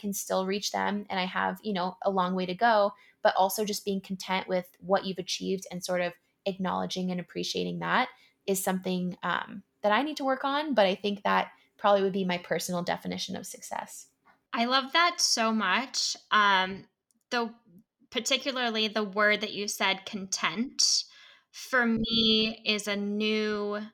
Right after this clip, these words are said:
Speaker 2: frame of mind that I'm, like, starting to get into. Um, and like you said, um,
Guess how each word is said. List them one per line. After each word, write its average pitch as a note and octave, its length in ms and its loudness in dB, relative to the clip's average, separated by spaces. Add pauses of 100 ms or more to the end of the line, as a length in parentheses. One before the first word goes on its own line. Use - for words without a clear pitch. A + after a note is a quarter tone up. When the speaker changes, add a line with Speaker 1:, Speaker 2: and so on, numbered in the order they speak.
(480)
Speaker 2:
frame G#3+ 420 0
of G3+ 180 -2
mind F3+ 720 2
that F#3+ 120 0
I'm, F#3 200 -2
like, F3+ 280 -8
starting F#3 440 -4
to F3+ 100 -4
get F3+ 220 -6
into. G#3 680 -6 (140)
Um, F#3+ 540 2
and G#3+ 120 0
like G3+ 200 -2
you A3 100 -2
said, F#3 480 0 (360)
um, G3 500 0